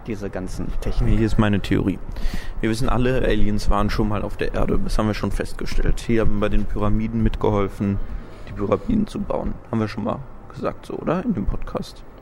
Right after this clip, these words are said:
Speaker 1: Ja, und außerdem
Speaker 2: Haben wir
Speaker 1: diese,
Speaker 2: schon mal
Speaker 1: diese ganzen
Speaker 2: festgestellt.
Speaker 1: Kornkreise, die kann, da kann man nichts, äh,
Speaker 2: Genau.
Speaker 1: gegen sagen.
Speaker 2: Und Stonehenge auch. Ist auch von Aliens gemacht. Und hier sieht man quasi so einen Stonehenge-Stein ohne die Verkleidung. Das heißt,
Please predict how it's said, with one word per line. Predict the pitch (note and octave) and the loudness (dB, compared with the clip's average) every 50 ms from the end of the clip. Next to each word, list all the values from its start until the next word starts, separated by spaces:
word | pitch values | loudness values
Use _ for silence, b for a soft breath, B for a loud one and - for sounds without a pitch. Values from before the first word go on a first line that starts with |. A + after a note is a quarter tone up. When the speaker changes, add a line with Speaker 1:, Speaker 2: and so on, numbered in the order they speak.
| - | -4
Speaker 1:
Ja, | - A2+ G#2+ - | -2 0 0 0
und | - - A2+ G#2+ | 0 -2 -2 0
außerdem | G#2 A2+ - - D3+ C3+ C3 A2+ | 0 0 0 -2 -2 0 2 2
Speaker 2:
Haben | G#2 | 2
wir | G#2 | 2
Speaker 1:
diese, | G#2 - | 0 0
Speaker 2:
schon | - G#2 | 0 0
mal | F#2+ F#2+ F#2+ | 0 0 0
Speaker 1:
diese | B2+ - - | 0 0 0
ganzen | - B2+ B2 B2 - - B2 | 0 0 0 0 0 -2 -2
Speaker 2:
festgestellt. | - | -2
Speaker 1:
Kornkreise, | - B2 C3 C#3 C3+ - - A2 A2 A2+ A2 A#2 A#2+ B2 C3 C#3+ B B B B B B B - | 0 2 2 2 0 0 0 2 2 2 2 2 2 2 2 2 B B B B B B B 0
die | A#2+ A#2+ | 0 2
kann, | - - B2 B2+ B2 - B2 - | 4 4 4 2 2 0 -2 -2
da | A#2+ A#2 A2+ | -2 -2 -2
kann | - C#3+ D3 | 2 2 4
man | D3+ C#3+ B2 | 4 4 2
nichts, | A#2+ A#2+ - - - - - - - | 2 0 -2 -4 -6 -6 -8 -10 -10
äh, | D3+ C#3+ C#3 C3+ C3+ C3+ | -8 -6 -6 -4 -2 -2
Speaker 2:
Genau. | A#2+ G#2+ A2+ | 0 2 2
Speaker 1:
gegen | - - C#3+ | 2 2 2
sagen. | B2+ C#3 C#3 C3+ A2+ G2 F#2+ | 2 2 2 0 0 -2 -4
Speaker 2:
Und | A#2 - | -6 -4
Stonehenge | - - G#2+ G#2+ A#2 C#3 D3 C#3+ - - | -2 0 2 2 2 0 -2 -2 0 2
auch. | F3+ C3 G2 - - - - | 2 2 2 0 -4 -8 -8
Ist | - - | -6 -2
auch | - E3 - | -2 -2 0
von | - B2+ - | 0 0 0
Aliens | A2 G#2 G2+ G2 F#2 F2+ - | 0 0 0 -2 -2 -4 -6
gemacht. | - F#2+ F#2 F#2+ F#2+ - B B B B B B - | -6 -6 -4 -4 -6 -8 B B B B B B -6
Und | - - - | -4 -4 0
hier | - B2 B2 | 2 2 2
sieht | A2 A#2 - - | 2 -2 -4 -4
man | D#3 C#3+ C3+ - | -4 -4 -4 -4
quasi | - C3+ C3 C3 C3 B2 | -2 -2 -2 0 -2 -2
so | G#2+ G#2 - | -2 -4 -4
einen | - A2 G#2 G#2 - | -2 -2 -2 -2 -2
Stonehenge-Stein | - - - - A#2 A2+ B2 C3 A2+ G#2+ G#2 G2+ G2 - - - - - - - - G#2 F#2+ G2 G#2+ B2 C#3+ D#3 - - - - - - - - - - | -4 -6 -4 -2 0 0 0 -2 -2 -2 -2 -2 -2 -4 -8 -14 -14 -14 -14 -6 -2 0 0 2 0 0 -2 -4 -6 -8 -14 -16 -16 -18 -18 -16 -4 0
ohne | A#2+ A#2 A2+ G#2+ | 2 4 4 2
die | G#2 G#2+ | 2 0
Verkleidung. | - - - - - - - F2 E2+ D2+ F2+ G2 - - - - - - | -2 -2 -2 -2 -2 -2 -2 -2 -4 -4 -6 -6 -8 -12 -14 -16 -14 -10
Das | - - | -6 -2
heißt, | F#2+ F#2+ F#2 - - | -2 -2 -2 -4 -10